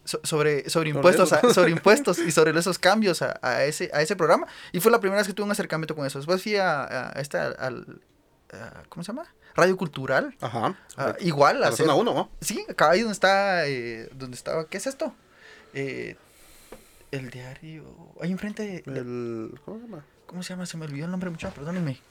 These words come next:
Speaker 1: perdónenme, perdónenme. Eh, ahí donde está enfrente de la estación, de, de esta tipografía nacional. Ahí arriba
Speaker 2: El,
Speaker 1: estaba,
Speaker 2: ajá.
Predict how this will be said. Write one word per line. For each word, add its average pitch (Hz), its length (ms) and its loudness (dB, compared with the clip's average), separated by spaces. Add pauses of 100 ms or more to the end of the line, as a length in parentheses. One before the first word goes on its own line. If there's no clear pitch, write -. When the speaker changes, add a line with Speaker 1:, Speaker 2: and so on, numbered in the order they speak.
(240)
Speaker 1:
perdónenme, 160 420 -8
perdónenme. 151 500 -8 (680)
Eh, 143 220 -2
ahí 151 100 0
donde 185 120 -4
está 180 120 -2
enfrente 180 280 -4
de - 40 0
la 175 100 2
estación, 131 400 -8
de, 151 160 -6
de 147 240 -4
esta 131 200 2
tipografía 170 500 -2
nacional. 175 420 2 (280)
Ahí 147 280 4
arriba 190 280 4
Speaker 2:
El, 185 40 2
Speaker 1:
estaba, 151 200 0
Speaker 2:
ajá. 160 220 4